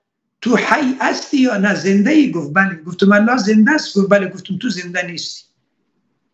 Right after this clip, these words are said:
باید یک چیز دیگری بگویی. من زنده نیستم. مشابهت با الله میاد. الله را با خود مشابه می‌کنی؟ نه. او هم زنده است، تو هم.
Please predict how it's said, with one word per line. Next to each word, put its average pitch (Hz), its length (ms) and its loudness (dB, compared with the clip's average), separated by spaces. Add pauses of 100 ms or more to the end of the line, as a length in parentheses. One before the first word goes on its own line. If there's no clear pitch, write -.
(320)
باید 208 220 2
یک 202 120 0
چیز 208 180 -6
دیگری 190 400 0
بگویی. 143 380 -8 (300)
من 220 240 2
زنده 214 380 2
نیستم. 220 500 -2 (1900)
مشابهت 175 640 0
با 175 100 -4
الله 190 300 0
میاد. 151 300 -4 (580)
الله 220 240 4
را 240 80 0
با 196 140 0
خود 220 260 -4
مشابه 202 340 0
می‌کنی؟ 330 380 2
نه. - 240 -2 (280)
او 330 140 4
هم 359 80 -2
زنده 302 280 -2
است، - 180 -2
تو 240 100 2
هم. 170 220 -4